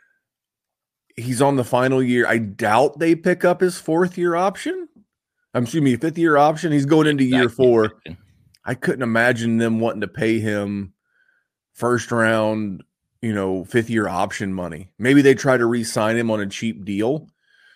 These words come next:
Speaker 1: but I don't think so. I mean, that's the scary thing about Najee. Like, if you get Najee, he's like depth for a contender.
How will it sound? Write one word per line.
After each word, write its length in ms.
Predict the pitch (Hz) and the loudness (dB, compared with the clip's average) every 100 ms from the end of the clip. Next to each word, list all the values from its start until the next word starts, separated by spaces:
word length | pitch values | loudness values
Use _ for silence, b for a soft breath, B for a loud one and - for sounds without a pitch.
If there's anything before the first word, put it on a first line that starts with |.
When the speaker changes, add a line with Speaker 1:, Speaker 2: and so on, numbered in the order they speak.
| b b - | b b -8
Speaker 1:
but 100 | 95 | -2
I 80 | 151 | 0
don't 180 | 185 | 0
think 200 | 117 135 | 0 -2
so. 240 | - 85 67 | -2 -6 -6
I 60 | |
mean, 360 | 104 110 104 - _ _ _ _ _ 127 | -6 -4 -6 -10 _ _ _ _ _ -2
that's 320 | 139 156 - | 0 0 -2
the 100 | 151 | -8
scary 300 | - 139 127 | -2 0 2
thing 120 | 127 | 0
about 240 | 120 107 101 | 0 -2 0
Najee. 480 | 107 117 101 90 | 0 0 -2 -6
Like, 120 | 90 101 | -6 -6
if 120 | 127 | -6
you 80 | 180 | 0
get 180 | 175 | 0
Najee, 540 | 135 120 123 135 143 135 | 0 -2 0 -2 -4 -6
he's 380 | - 151 170 139 | -8 -8 -8 0
like 420 | 135 104 110 98 | 0 0 -8 0
depth 320 | 120 - - | 2 2 -4
for 320 | - 113 110 | -8 -2 0
a 40 | 98 | -2
contender. 680 | 104 95 95 85 65 - | -6 -10 -10 -10 -12 -14